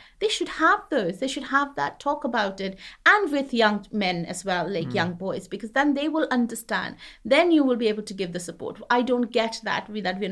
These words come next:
Speaker 1: not doing that in schools. Um, but I think, um, like you said, there is a lot of awareness, but I think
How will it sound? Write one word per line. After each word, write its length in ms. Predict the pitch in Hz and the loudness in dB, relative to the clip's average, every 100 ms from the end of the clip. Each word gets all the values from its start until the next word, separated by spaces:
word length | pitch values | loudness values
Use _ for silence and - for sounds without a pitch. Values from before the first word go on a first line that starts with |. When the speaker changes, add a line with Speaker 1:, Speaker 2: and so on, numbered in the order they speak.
| 175 | -6
Speaker 1:
not 240 | 175 - - - | -8 -12 -20 -10
doing 240 | 190 202 175 | -2 0 0
that 220 | 165 170 | -4 -4
in 100 | 175 | -8
schools. 540 | 175 240 185 - - - - - - | -6 -2 -2 -4 -14 -20 -20 -18 -2
Um, 340 | - 233 233 - - | 4 4 4 -2 2
but 100 | 254 | 4
I 100 | 294 | 6
think, 360 | 320 330 302 - _ _ _ _ _ _ _ - | 4 2 0 -4 _ _ _ _ _ _ _ 2
um, 420 | 220 214 208 208 214 - - - | 6 6 4 -2 -2 -4 -8 -8
like 340 | 233 233 247 254 | 2 6 6 4
you 100 | 220 | -2
said, 480 | - 208 175 180 - - - _ - | 0 2 2 -2 -8 -18 -20 _ -2
there 240 | 208 208 | 2 2
is 140 | 202 | 0
a 40 | 208 | -2
lot 180 | 185 220 | -2 -2
of 100 | 214 | -4
awareness, 640 | 180 196 190 196 254 359 - | -4 -2 -2 -2 -2 -4 -4
but 180 | 190 - | -6 -2
I 80 | 190 | -4
think 320 | 190 196 185 | -4 -6 -8